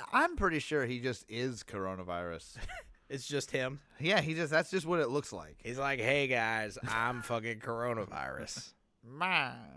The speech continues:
Speaker 2: That was my Pete Davidson impression. I've been
Speaker 1: Don't look at me.
Speaker 2: I've been workshopping that for a while. I dated Ariana Grande.
Speaker 1: And everyone else under the sun. Good
Speaker 2: Like
Speaker 1: Lord in
Speaker 2: Kate
Speaker 1: heaven.
Speaker 2: Beckinsale?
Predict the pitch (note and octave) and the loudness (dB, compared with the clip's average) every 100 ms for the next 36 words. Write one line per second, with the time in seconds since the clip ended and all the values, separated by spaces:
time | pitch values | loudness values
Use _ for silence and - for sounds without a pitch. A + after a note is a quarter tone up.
0 | C3 C#3 D#3+ D#3+ D#3 B2+ D3 C#3 A#2 A2+ | -8 -2 0 0 -2 -2 -2 -2 -2 -2
1 | A2 - G2+ F#2+ G2+ G2+ - G#2+ _ _ | -4 -6 -8 -8 -8 -10 -12 -18 _ _
2 | _ _ - - _ A#2 B2 F#3+ F#3 F#3 | _ _ -20 -20 _ -4 0 2 4 4
3 | D#3 C3+ A#2 F2+ - _ C3+ C#3 D3+ C3 | 4 2 -2 -4 -12 _ -2 0 2 0
4 | C#3 - B2+ A#2 A#2+ A2 G#2+ B2 A2 A2 | -2 0 0 0 -2 -4 -4 -4 0 0
5 | G#2+ - C#3+ D3 C3+ B2+ A#2+ A#2+ G#2+ A#2+ | 0 4 6 6 4 2 0 -2 0 4
6 | A#2+ B2 A#2 A#2+ A#2+ A#2+ A#2+ G#2+ F#2+ F#2+ | 4 4 2 0 0 0 0 -2 -2 -4
7 | - - - - - - - - D3 A3+ | -10 -18 -20 -20 -20 -20 -20 -4 2 6
8 | E4+ C4+ E3 G3+ A#3 G3+ D3+ C#3 E3 C3 | 6 6 6 6 6 4 6 6 6 2
9 | A#2 A2+ G#2+ - A2+ G#2+ G2+ C3 B2+ B2+ | 2 0 0 -2 -2 -2 0 2 2 4
10 | C#3+ F3 E3+ D#3 G3+ A3+ A3 A#3 A#3 A#3+ | 4 4 4 6 6 6 2 2 6 6
11 | A#3+ | 6